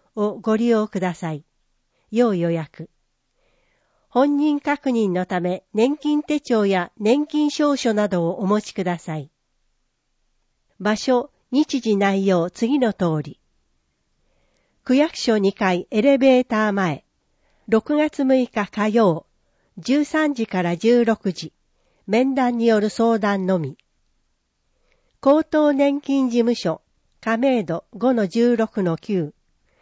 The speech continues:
電話、三六八三一二三一。ファックス、三六八一六五四九。受付時間、平日八時三十分から十七時十五分。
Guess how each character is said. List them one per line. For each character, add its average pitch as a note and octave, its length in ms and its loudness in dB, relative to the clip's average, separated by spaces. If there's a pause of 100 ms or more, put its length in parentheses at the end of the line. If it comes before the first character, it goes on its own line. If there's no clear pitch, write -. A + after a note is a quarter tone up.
(160)
電 A#3+ 280 0
話、 G#3+ 220 -2 (300)
三 D4 340 -2
六 D4+ 240 -2
八 F3+ 260 -6
三 F3+ 460 -6
一 D4 300 -2
二 D4 260 2
三 G#3 380 -2
一。 E3 340 -8 (640)
フ E3+ 80 0
ァ - 20 2
ッ E3+ 60 -8
ク - 100 -20
ス、 - 220 -8 (280)
三 D4 340 0
六 C#4+ 240 -2
八 G#3 440 -6
一 - 360 -8
六 G#3+ 360 -2
五 C4+ 260 0
四 G3 300 0
九。 E3+ 400 -4 (880)
受 C4 240 0
付 - 280 -4
時 C4 140 -6
間、 D#3+ 340 -6 (380)
平 D4+ 200 0
日 C4 500 -4 (260)
八 A#3 300 -2
時 D4 120 0
三 D4 300 -2
十 D4+ 160 0
分 A3 320 -2
か G3 160 -2
ら F3+ 160 -2
十 C4+ 300 0
七 D4 320 0
時 F#3 160 -6
十 B3+ 240 0
五 G#3 160 0
分。 C#3+ 340 -8